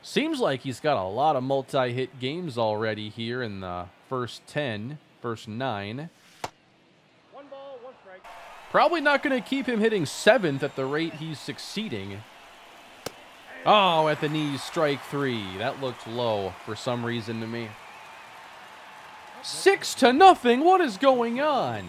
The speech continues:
Kyle Muller is out there. Joe Michael's nowhere to be seen.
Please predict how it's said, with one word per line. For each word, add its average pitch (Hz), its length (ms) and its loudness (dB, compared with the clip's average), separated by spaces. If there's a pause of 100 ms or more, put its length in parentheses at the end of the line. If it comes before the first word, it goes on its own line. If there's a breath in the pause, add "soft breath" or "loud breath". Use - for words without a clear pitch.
(140)
Kyle 269 340 0
Muller 214 520 2
is 135 180 0
out 147 260 4
there. 175 220 -2
Joe 190 260 -2
Michael's 220 520 0
nowhere 208 320 2
to 190 80 0
be 165 180 -6
seen. 170 540 -6